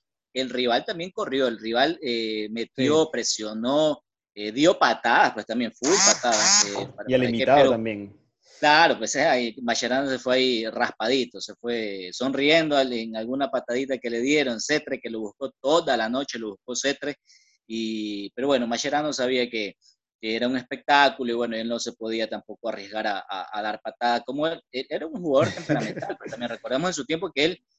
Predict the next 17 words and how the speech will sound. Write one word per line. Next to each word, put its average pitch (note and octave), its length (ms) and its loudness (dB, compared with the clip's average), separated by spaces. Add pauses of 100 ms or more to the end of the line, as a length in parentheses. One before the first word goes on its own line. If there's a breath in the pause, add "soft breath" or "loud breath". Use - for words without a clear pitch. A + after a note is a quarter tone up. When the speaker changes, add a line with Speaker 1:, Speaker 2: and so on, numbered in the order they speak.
(360)
Speaker 1:
llegaba A#2+ 480 4
con D#3 180 -6
todas D#3+ 220 2
y G#3 40 -2
las F#3+ 140 -6
peleaba B2 400 0
y C#3+ 60 -4
no C3 80 -2
le C#3+ 60 -4
importaba C3 460 -2
si, G#2 480 -4
si - 140 -4
arriesgaba A#2 460 0
el B2 80 -4
físico, D#3 440 -2
pero A3 140 -2
ahora, A3 320 2